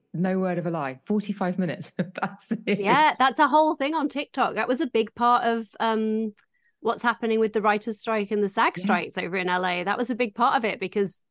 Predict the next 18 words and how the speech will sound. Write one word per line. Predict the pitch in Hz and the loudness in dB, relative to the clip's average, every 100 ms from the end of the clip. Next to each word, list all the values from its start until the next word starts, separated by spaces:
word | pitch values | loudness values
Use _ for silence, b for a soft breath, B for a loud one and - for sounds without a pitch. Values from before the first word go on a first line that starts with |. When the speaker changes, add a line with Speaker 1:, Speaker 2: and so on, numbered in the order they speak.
| _ | _
Speaker 2:
networks | 214 214 208 202 185 - | -2 -2 -2 -4 -4 -6
and | 202 | -6
production | 180 196 185 | -4 -4 -4
companies | 202 190 190 185 - | -4 -4 -4 -6 -2
are | 208 208 | 2 2
serving | 208 220 202 190 | 2 0 -2 0
up | 240 - | 2 0
whole | - 220 196 | 0 -2 0
episodes | 202 202 208 190 170 | -2 -4 -4 -4 -6
of | 170 | -10
shows | - 233 180 143 - | -4 -4 -4 -8 -12
on | 180 | -10
TikTok | - 220 - 180 - | -6 -6 -6 -12 -6
in | 190 180 | -4 -2
tiny, | - 208 190 | -2 0 2
tiny | 196 180 170 165 175 - | 0 -2 -2 -4 -6 -2
bite-sized | 190 170 - 170 165 | -2 -2 -4 -6 -4
increments | 240 262 165 120 - | -8 -6 -6 -6 -12